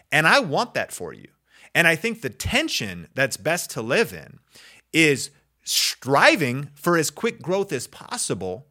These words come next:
but having the calm and collected emotion,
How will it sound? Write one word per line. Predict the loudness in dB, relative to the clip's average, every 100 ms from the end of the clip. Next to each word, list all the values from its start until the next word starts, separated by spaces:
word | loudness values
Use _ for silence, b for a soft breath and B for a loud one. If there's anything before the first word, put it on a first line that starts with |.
| b b b
but | -4 -2
having | -2 0 0 0 -6 -8 -10
the | -10
calm | -10 -4 0 0 -2 -6
and | -10
collected | -8 -4 -2 -2 -4 -6 -6 b b -10
emotion, | -4 0 2 0 -4 -6 -10 -12